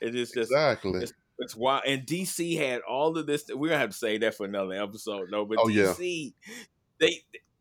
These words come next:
Speaker 1: man, they had to jump. That came out. Batman Begins came out the same year that Iron Man came out. Remember that? That's the
Speaker 2: Oh,
Speaker 1: same
Speaker 2: yeah.
Speaker 1: year.
Speaker 2: Yeah, that's,
Speaker 1: That's
Speaker 2: that's
Speaker 1: the
Speaker 2: true. The same year for real. That was what, two thousand eight?
Speaker 1: No, two thousand five. It was
Speaker 2: Two thousand five.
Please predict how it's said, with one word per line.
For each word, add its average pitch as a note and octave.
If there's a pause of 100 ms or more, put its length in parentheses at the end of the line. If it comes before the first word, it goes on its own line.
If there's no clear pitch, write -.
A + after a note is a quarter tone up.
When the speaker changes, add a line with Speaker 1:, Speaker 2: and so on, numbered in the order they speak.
(160)
Speaker 1:
man, C#3+
they B2+
had C3
to B2
jump. C3+
That E3+
came F#3
out. G2+ (600)
Batman F#3+
Begins D3+
came C#3+
out B2
the A#2
same C#3
year A2 (340)
that A#2+
Iron A#2+
Man G2
came F#2
out. D#2
Remember D#3+
that? F#3+ (120)
That's D3
the -
Speaker 2:
Oh, -
Speaker 1:
same C#3
Speaker 2:
yeah. -
Speaker 1:
year. F#2 (320)
Speaker 2:
Yeah, A#2+
that's, A2
Speaker 1:
That's C#3
Speaker 2:
that's C#3
Speaker 1:
the C3
Speaker 2:
true. C3
The C#3
same B2+
year C3+
for C#3
real. D3
That B2+
was B2
what, A2 (180)
two D3+
thousand C3
eight? F3 (720)
Speaker 1:
No, F#3+
two B3
thousand A3
five. A#3+
It -
was -
Speaker 2:
Two A#2+
thousand G#2
five. A#2+